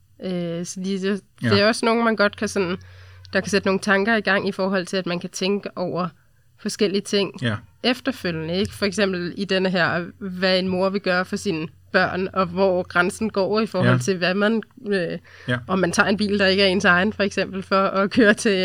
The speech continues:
Speaker 1: øh,
Speaker 2: Ja.
Speaker 1: køre til konkurrence, ikke?
Speaker 2: Jo.
Speaker 1: Altså, øhm, ja.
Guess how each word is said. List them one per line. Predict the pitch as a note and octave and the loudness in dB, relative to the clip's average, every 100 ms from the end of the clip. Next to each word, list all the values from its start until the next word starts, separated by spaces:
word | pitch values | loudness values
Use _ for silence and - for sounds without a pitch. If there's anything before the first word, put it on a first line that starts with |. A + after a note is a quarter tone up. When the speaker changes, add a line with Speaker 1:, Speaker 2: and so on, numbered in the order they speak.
| F3+ F3+ | 0 0
Speaker 1:
øh, | F3+ - | -4 -6
Speaker 2:
Ja. | - G2+ - - - - - - - - | -4 -4 -6 -20 -20 -20 -20 -20 -20 -4
Speaker 1:
køre | G3+ | -2
til | G3 | -2
konkurrence, | G#3 G#3 F#3 F3+ F#3+ G3 A#3+ B3 | -4 -2 0 -2 -2 -4 -4 -4
ikke? | C4 | -2
Speaker 2:
Jo. | - | -4
Speaker 1:
Altså, | G3 F#3+ G3 F#3 C#4 G#3 | -2 -4 -6 -8 -10 -8
øhm, | F#3+ F3+ F3+ F3+ F#3+ E3+ _ _ _ _ _ _ _ _ _ _ _ | -6 -8 -8 -10 -12 -14 _ _ _ _ _ _ _ _ _ _ _
ja. | G3 F3+ | -4 -4